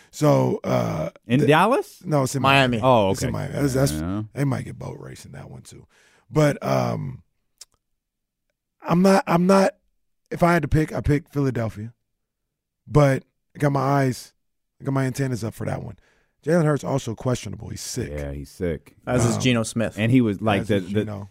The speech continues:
Speaker 2: the thing about, that's wild. The thing, well, I guess it's not wild. It's the same room.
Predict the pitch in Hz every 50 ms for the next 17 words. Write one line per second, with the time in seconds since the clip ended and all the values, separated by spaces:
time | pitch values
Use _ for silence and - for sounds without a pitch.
0 | _ _ - 101 - - 123 127 139 120 110 104 98 92 87 80 - - 90 90
1 | 85 82 - - 71 69 69 69 67 67 65 78 80 - 104 95 95 - 82 85
2 | 78 78 76 78 76 71 69 - - - - _ 58 - - - 80 67 50 55
3 | 67 64 64 64 - - - - 71 - - 71 69 67 65 69 71 65 62 62